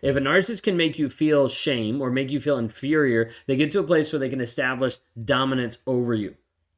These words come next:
There's the whole aspect of control. It's like, I have to put myself in a place where I'm getting over you. I have dominance over you so that you feel less than. If you feel less than, then you're exploitable. Okay, because then a narcissist is looking at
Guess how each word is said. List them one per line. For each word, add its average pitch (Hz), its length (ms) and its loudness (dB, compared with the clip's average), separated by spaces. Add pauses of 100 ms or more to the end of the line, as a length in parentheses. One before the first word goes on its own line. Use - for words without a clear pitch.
(120)
There's 127 140 -2
the 131 80 2
whole 170 260 4
aspect 143 360 -2
of 120 120 -2
control. 120 520 -4
It's 117 160 -2
like, 127 160 0 (180)
I 131 120 2
have 156 120 0
to 165 100 0
put 165 220 -2
myself 165 400 -2
in 147 80 -2
a 127 60 -2
place 147 340 0 (160)
where 127 100 -2
I'm 131 160 0
getting 135 380 -4
over 151 420 4
you. 131 440 -2 (320)
I 123 100 -2
have 127 240 -2
dominance 143 460 0
over 135 200 0
you 131 200 0
so 131 160 -2
that 131 80 0
you 139 200 0
feel 139 300 0
less 120 320 -2
than. 117 260 -2
If 92 140 -10
you 156 140 0
feel 156 280 2
less 151 300 -2
than, 120 340 -2 (220)
then 135 160 2
you're 127 140 -2
exploitable. 123 880 -2 (840)
Okay, 127 240 2
because 123 360 -2
then 147 240 2
a - 20 0
narcissist 139 320 0
is 123 180 -6
looking 131 320 -2
at 123 220 -6